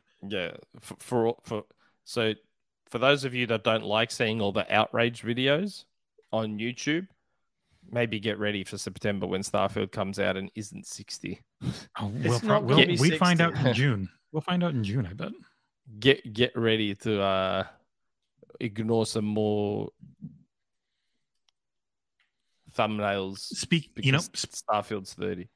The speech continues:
Speaker 2: Speaking of thirty F P S games on Xbox, Microsoft Flight Simulator, if you don't have V R R, it's capped at thirty. But if you do have V R R, it goes unlocked. And boy, does that thing seem to run close to sixty or above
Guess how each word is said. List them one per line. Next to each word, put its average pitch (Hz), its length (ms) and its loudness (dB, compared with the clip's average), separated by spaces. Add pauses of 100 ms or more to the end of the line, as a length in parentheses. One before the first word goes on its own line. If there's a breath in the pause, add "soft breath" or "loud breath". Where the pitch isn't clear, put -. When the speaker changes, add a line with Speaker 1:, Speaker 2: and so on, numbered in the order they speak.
(240)
Speaker 2:
Speaking 175 420 4
of 156 80 2
thirty 135 300 0
F 123 120 -2
P 131 100 0
S 110 120 -2
games 117 340 0
on 107 100 0
Xbox, - 560 -4 (240)
Microsoft 151 460 0
Flight 147 220 -2
Simulator, 107 540 0
if - 120 -6
you 117 80 6
don't 147 140 6
have 143 140 4
V 139 160 4
R 123 140 4
R, 104 200 0
it's 95 100 -8
capped 110 260 -2
at 95 80 -6
thirty. - 320 -2
But - 140 -4
if 101 100 -4
you 107 80 0
do 190 220 4
have 131 180 4
V 110 180 0
R 110 140 0
R, 107 180 0
it - 140 -6
goes 117 280 0
unlocked. 107 480 -2 (400 soft breath)
And - 300 0
boy, 170 220 4
does 127 140 -2
that 123 180 0
thing 123 220 0
seem 117 240 0
to 117 80 -2
run 107 180 0
close 107 280 -2
to 110 80 -6
sixty 110 380 -2
or 95 100 -4
above 95 400 -4